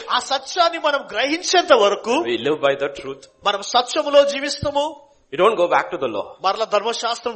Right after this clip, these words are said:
Speaker 1: కింద
Speaker 2: We
Speaker 1: వెళ్ళాలి.
Speaker 2: never go. The law is for the lawless.
Speaker 1: ఇదిగో ఆ ధర్మశాస్త్రము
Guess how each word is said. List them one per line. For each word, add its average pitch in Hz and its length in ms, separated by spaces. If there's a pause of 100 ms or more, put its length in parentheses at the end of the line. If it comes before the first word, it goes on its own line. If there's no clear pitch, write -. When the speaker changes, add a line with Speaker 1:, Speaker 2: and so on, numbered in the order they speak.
Speaker 1:
కింద 190 160
Speaker 2:
We 170 80
Speaker 1:
వెళ్ళాలి. 160 240
Speaker 2:
never 151 220
go. 131 60 (280)
The 143 160
law 151 80 (120)
is 139 120
for 131 140
the 104 120
lawless. 101 320 (140)
Speaker 1:
ఇదిగో 190 180 (140)
ఆ - 20 (160)
ధర్మశాస్త్రము 254 760